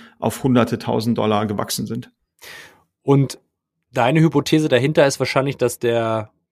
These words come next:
Speaker 2: Beziehungsaufbau vor Signature des Vertrags eigentlich so intensiv schon ist und, und so wichtig, dass man dann nicht einfach übergeben kann an eine dritte fremde Person, die dann von da an das weitertreibt, sondern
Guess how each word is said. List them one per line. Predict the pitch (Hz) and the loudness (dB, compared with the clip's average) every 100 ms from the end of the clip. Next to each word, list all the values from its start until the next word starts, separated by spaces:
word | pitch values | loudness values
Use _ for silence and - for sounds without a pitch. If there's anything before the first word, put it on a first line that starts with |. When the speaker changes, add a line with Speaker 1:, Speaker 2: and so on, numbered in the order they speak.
| _ | _
Speaker 2:
Beziehungsaufbau | - - - 170 185 - - 127 160 - 131 131 135 139 - _ | -14 -10 2 4 4 0 -2 2 2 2 4 4 4 2 -4 _
vor | - - 127 147 151 147 - - _ _ | -20 0 2 4 4 2 0 -18 _ _
Signature | - 156 160 139 139 | -6 -2 -2 -2 -2
des | 131 | -2
Vertrags | - 127 - 110 120 135 - | -2 -4 -2 0 0 -2 -6
eigentlich | 127 123 - | -6 -6 -10
so | - 143 | -4 -2
intensiv | 143 139 117 123 156 | 0 -2 -2 -2 -2
schon | - 127 | 0 0
ist | 120 147 131 | 2 -2 -2
und, | 120 - | -6 -6
und | 117 113 _ _ _ | -8 -10 _ _ _
so | - 120 113 | 0 0 2
wichtig, | 143 - 165 - _ - _ - | -2 0 0 0 _ -20 _ -6
dass | 120 | -2
man | 127 107 | -2 -2
dann | 110 127 | -2 0
nicht | 135 117 | -2 -2
einfach | 123 123 | -4 -4
übergeben | 151 113 101 123 139 | -4 -6 -2 0 0
kann | - 123 | 0 -4
an | 113 | -2
eine | 113 | -4
dritte | 104 113 127 | -4 -4 -4
fremde | 127 - 123 135 | -2 -2 -2 -2
Person, | - 113 117 120 | 0 0 2 -2
die | 113 | -2
dann | 113 113 | -4 -2
von | 113 | -2
da | 107 110 113 | 2 2 2
an | 113 | -2
das | 110 107 | -2 0
weitertreibt, | 123 127 - 101 117 | 0 0 -2 -2 -2
sondern | - 113 113 | 0 0 0